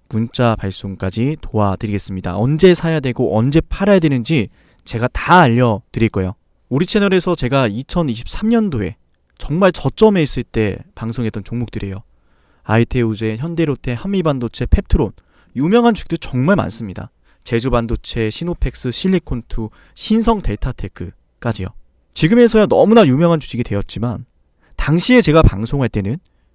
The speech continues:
시장에서 아무 관심도 없었어요. 하지만 저는 알아차렸죠. "아,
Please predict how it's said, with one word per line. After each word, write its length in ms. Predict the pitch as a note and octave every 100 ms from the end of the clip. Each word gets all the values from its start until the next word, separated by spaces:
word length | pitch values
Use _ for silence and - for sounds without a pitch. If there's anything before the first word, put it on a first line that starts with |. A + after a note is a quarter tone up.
| _ _
시장에서 540 | - - A3 G3 E3+ -
아무 320 | - F3 F#3+
관심도 320 | C#3 A#2+ A2+
없었어요. 400 | G2 - - F2 _ _ _ _ _ _
하지만 380 | - - D#3+ C#3+
저는 380 | A2 A2 C#3+ F3 _ _
알아차렸죠. 680 | - G2+ G#2+ - F#2 - G#2+ - _ _
"아, 380 | F#2+ F#2+ G#2+ F#2